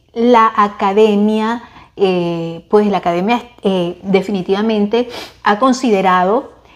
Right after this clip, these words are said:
el hecho de expul-, expulsarlo o suspenderlo. Eh, esto ha pasado, esto salió ayer.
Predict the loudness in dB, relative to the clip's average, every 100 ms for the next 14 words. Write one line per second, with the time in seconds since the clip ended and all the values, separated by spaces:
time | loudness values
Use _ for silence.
0 | _ 0 2 0 -2 -2 -2 -4 -6 -4
1 | -4 -2 -6 -6 -6 -6 0 0 0 -2
2 | 2 2 4 2 -2 -6 _ 0 0 0
3 | -6 -6 -6 -4 0 0 0 -4 -16 -20
4 | -20 -20 -20 -20 -20 _ 2 4 4 2
5 | 0 -4 -2 0 0 0 -2 -2 0 2
6 | 2 0 -4 -6 -4 0 2 2 2 0
7 | -10